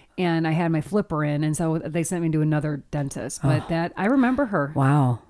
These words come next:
Speaker 1: She was
Speaker 2: Wow.
Speaker 1: super nice, real happy.
Speaker 2: Very high.
Speaker 1: Very energetic. <laughs>
Speaker 2: Barely ate.
Speaker 1: As a child, I thought she was like a clown lady, and she gave me my teeth back. So I was grateful for her.
Speaker 2: I mean, we don't judge.
Speaker 1: God bless.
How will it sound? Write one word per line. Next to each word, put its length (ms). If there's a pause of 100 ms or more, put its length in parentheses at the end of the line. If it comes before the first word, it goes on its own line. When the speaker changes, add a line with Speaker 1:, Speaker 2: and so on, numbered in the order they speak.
(200)
Speaker 1:
She 60
was 120
Speaker 2:
Wow. 40
Speaker 1:
super 380
nice, 440 (120)
real 380
happy. 340 (100)
Speaker 2:
Very 320
high. 440 (120)
Speaker 1:
Very 640
energetic. 580
<laughs> 60 (1120)
Speaker 2:
Barely 480
ate. 240 (640)
Speaker 1:
As 220
a 100
child, 500 (160)
I 440
thought 240
she 140
was 100
like 100
a 60
clown 320
lady, 400 (560)
and 140
she 80
gave 160
me 100
my 140
teeth 260
back. 300
So 180
I 120
was 120
grateful 380
for 220
her. 120
Speaker 2:
I 100
mean, 320 (460)
we 140
don't 160
judge. 220
Speaker 1:
God 180
bless. 400